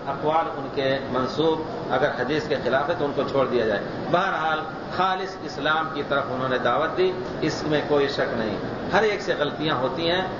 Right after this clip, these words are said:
انہوں نے بھی بعض مسائل میں احادیث وغیرہ سے جو استدلال کیا ہے، کچھ احادیث ضعیفہ بھی ہیں، یہ نہیں کہ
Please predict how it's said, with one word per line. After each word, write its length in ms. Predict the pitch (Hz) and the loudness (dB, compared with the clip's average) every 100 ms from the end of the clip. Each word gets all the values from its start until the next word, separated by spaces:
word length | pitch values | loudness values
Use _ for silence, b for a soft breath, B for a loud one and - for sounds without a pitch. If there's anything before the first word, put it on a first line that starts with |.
| - - | -6 0
انہوں 260 | 185 190 185 | 2 4 2
نے 80 | |
بھی 300 | 156 147 156 113 | 2 0 0 0
بعض 200 | 123 147 143 | 2 0 0
مسائل 420 | 135 139 123 139 | -4 0 0 0
میں 200 | 143 160 170 - - - | -2 -2 -2 -6 -8 -4
احادیث 520 | 135 139 143 135 190 165 | -2 0 0 0 0 0
وغیرہ 320 | 147 147 139 | 2 2 2
سے 120 | 135 | 0
جو 80 | 127 | 0
استدلال 420 | 123 123 120 127 127 | 0 0 2 2 0
کیا 220 | 143 156 | 0 0
ہے، 80 | 175 - - - | 0 -4 -6 -2
کچھ 180 | 185 | 0
احادیث 500 | 165 131 131 123 147 | 2 2 0 -2 -2
ضعیفہ 320 | 127 139 139 175 170 | 0 0 2 2 2
بھی 120 | 165 | 0
ہیں، 180 | 185 185 - - - | 0 -2 -4 -6 0
یہ 140 | 190 | 2
نہیں 200 | 226 220 214 | 4 0 0
کہ 220 | 214 208 | 2 2